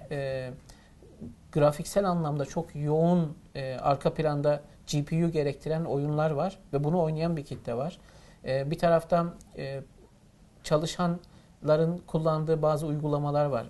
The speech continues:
Performanslı olduğu zaman hızlı olması gerekiyor ve daha, e, insanları hızlı olduğunda, e, rahat hissettiren şeyler. Dolayısıyla performans burada çok önemli bir noktaydı.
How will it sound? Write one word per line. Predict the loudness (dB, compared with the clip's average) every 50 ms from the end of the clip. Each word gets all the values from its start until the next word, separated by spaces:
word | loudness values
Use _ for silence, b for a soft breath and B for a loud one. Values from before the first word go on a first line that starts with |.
| -6 -2
Performanslı | -2 -2 0 0 0 0 0 0 0 -2 -4 -4 -4 -4
olduğu | -2 -2 -2 -2 -2
zaman | -2 -2 -2 -2 -2 -2
hızlı | -2 -2 -4 -2 -2
olması | -2 -2 -2 -2 -4 -6 -6 -6
gerekiyor | -4 -4 -4 -4 -4 -4 -2
ve | 0
daha, | 0 0 0 0 -2 -4 B B B B B B -6
e, | -4 -2 -2
insanları | 0 -2 -2 -2 -2 0 2 2 2 2 0 -2 -6 -4
hızlı | -2 -2 0 2 2
olduğunda, | 4 4 2 0 -2 -4 -2 -2 -2 -2 -2 -6 -14 -20 -20 -20 -16 -10
e, | -8 -6 -4 -4 -4 -2 -2
rahat | 0 2 2 0 0 -2 -8 -14 -12 -6
hissettiren | -4 -4 -4 -2 -2 -2 -2 -2 -4 -2 -2 -2 -2 -2 -6 -8 -12 b b b b b b b b -6
şeyler. | -4 -4 -2 0 -2 -2 -4 -4 0
Dolayısıyla | 0 2 2 0 0 0 0 0 0 2
performans | 2 0 0 2 0 0 2 2 0 0 -2
burada | -2 -2 -2 -2
çok | -2 -2 -4 -4
önemli | -2 -2 -2 -2 -2 -2 -2
bir | -2
noktaydı. | -2 -4 -6 -6 -6 -6 -6 -6 -10